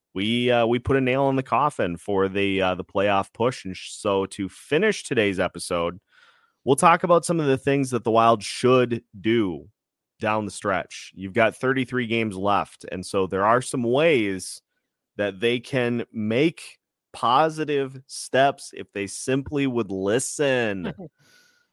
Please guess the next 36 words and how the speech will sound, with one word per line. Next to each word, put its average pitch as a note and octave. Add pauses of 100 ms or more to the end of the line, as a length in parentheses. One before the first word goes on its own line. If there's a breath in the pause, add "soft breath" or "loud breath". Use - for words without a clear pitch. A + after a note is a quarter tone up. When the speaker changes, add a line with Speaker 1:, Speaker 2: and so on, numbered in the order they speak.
Speaker 1:
We'll F#2+
talk G2
about F#2+
that F#2+
to F#2
finish B2+
today's G#2+
episode G2
of F2
Locked F2+
On F#2+
Wild C#3 (500)
after E2+
this. C2 (880)
Today's D#3
episode D#3+
of E3
Locked A2
On G2+
Wild D3
is C#3+
also G3
brought F#3
to -
you G#3
by F3+
FanDuel. F3+
Happy A3
Super G3
Bowl A#2
to -
all D#3
who G3
celebrate G#2+
from A#2+
FanDuel, G#2